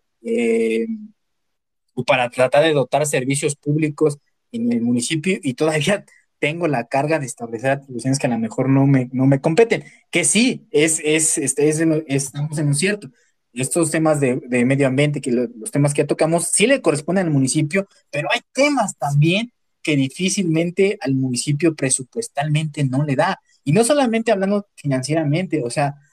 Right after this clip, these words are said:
hay, eh, hay muchas veces todavía un incremento dentro de la nómina de los ayuntamientos.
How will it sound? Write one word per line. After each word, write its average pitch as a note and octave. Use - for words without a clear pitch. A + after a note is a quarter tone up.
hay, F#3
eh, A#2
hay D3
muchas E3
veces D3+
todavía D#3+
un D3
incremento D3
dentro B2
de A#2+
la A#2+
nómina C#3+
de B2
los A#2
ayuntamientos. C#3+